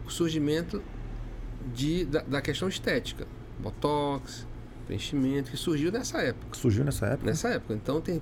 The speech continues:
Speaker 1: tem trinta anos, mais de trinta anos isso. E eu já me interessei por isso. Quando eu vi o primeiro paciente com resultado de Botox,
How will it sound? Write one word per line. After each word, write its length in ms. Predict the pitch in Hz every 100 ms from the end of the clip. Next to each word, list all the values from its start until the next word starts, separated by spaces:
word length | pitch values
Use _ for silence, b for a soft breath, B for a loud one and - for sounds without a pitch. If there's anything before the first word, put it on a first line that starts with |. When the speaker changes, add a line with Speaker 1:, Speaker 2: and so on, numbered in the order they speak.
| - 139 - -
Speaker 1:
tem 120 | 226 -
trinta 280 | 165 156 208
anos, 200 | 196 165
mais 200 | 135 143
de 40 |
trinta 220 | 147 131
anos 200 | 117 104 95
isso. 240 | - - - B B B B B B B - - - -
E 240 | 156 202 226 - -
eu 100 | 180 180
já 120 | 208
me 80 | 240
interessei 460 | - 240 226 233
por 180 | 226 262
isso. 240 | 180 - -
Quando 240 | 220 285
eu 100 | 269
vi 160 | 190 170
o 40 |
primeiro 340 | 139 160 233 277
paciente 640 | 240 170 - 131 107 -
com 100 | -
resultado 320 | 127 123 123
de 60 | 113
Botox, 600 | 110 107 151 156 - -